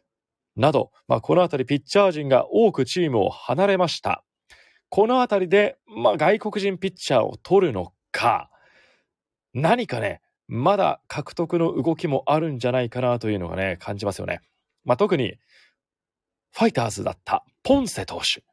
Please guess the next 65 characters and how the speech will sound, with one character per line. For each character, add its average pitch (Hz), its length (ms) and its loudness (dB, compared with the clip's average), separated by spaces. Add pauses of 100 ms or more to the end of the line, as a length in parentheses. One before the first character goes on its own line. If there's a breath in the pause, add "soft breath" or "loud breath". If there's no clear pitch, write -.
(960 soft breath)
先 131 300 -2
発 131 220 -4
で 120 120 4
ホ 170 260 4
ー - 20 -8
ク - 60 -10
ス - 140 -2
を 101 120 4
相 113 120 4
手 123 100 -4
に 101 180 -2 (180 loud breath)
ノ 165 220 4
ー - 20 2
ヒ 233 140 -2
ッ - 120 -14
ト 202 120 2
ノ 190 160 4
ー 180 40 4
ラ 151 100 4
ン 131 120 -2
を 127 60 2
達 - 220 -8
成 175 260 0
し - 80 -4
た 143 80 -4
と 123 120 0
い 101 140 -2
う 90 80 -12 (300 loud breath)
去 - 120 -6
年 123 180 0
の 104 280 2
シ 143 160 -2
ー - 20 -2
ズ 113 100 -4
ン 107 60 -6
の 104 100 -6
活 127 200 -4
躍 120 160 0
も 117 120 2
あ - 20 0
り 117 80 -2
ま 117 80 -2
し - 60 -4
た - 60 -12
け 98 60 -14
ど 104 80 -6
も、 95 140 0 (120)
そ - 140 0
の 156 60 0
ポ 285 220 2
ン 302 80 0
セ 220 180 -4
投 196 220 0
手 - 160 -4
が 254 100 4
一 - 80 -4
体 151 200 -4
ど 165 120 0
こ 170 100 2
に 170 60 -2
行 - 80 -4
く 165 60 2
の 160 60 2
か 123 120 -4
と - 180 -2